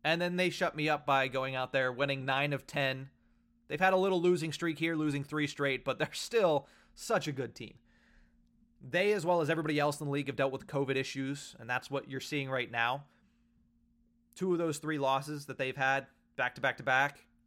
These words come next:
they didn't have Andrei Vasilevskiy. They had, who was in net for them? I believe it was, uh, Maxime Lagacé was in net for them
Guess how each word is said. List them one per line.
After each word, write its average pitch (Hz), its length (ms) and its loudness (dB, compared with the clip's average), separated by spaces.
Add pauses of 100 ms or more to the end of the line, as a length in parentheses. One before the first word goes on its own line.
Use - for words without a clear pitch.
(120)
they 135 100 -2
didn't 143 160 -2
have 143 140 2
Andrei 131 280 4
Vasilevskiy. 123 640 2
They 123 120 -2
had, 120 320 2 (960)
who 160 100 -6
was 196 180 -8
in 196 120 -10
net 185 160 -8
for 190 120 -12
them? 208 220 -6
I 151 60 -2
believe 143 340 -6
it 156 100 -6
was, 127 300 -6
uh, 120 240 0 (680)
Maxime 165 520 -4
Lagacé 156 720 0 (580)
was 165 200 -6
in 175 80 -2
net 165 220 -4
for 175 80 -8
them 185 300 -4